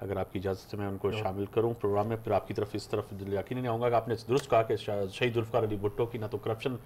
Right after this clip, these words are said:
Speaker 1: کہیں پر آج تک کوئی ثابت کر چکا ہے اور نہ ہی ان پہ کوئی ایسا الزام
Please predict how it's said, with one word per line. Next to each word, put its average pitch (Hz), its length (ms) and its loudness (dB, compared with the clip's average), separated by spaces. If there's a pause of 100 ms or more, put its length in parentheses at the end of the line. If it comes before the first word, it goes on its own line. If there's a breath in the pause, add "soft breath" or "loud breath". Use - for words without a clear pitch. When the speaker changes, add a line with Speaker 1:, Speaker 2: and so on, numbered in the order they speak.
(320 loud breath)
Speaker 1:
کہیں 117 200 0
پر 120 100 2
آج 107 200 6
تک - 200 -4
کوئی 110 100 0
ثابت 107 320 0
کر 117 60 2
چکا 113 360 0
ہے 117 120 2
اور 104 280 0 (100)
نہ 98 200 4
ہی 113 140 2 (500 loud breath)
ان 101 100 -2
پہ 113 120 2
کوئی 107 180 2
ایسا 101 220 2
الزام 98 320 8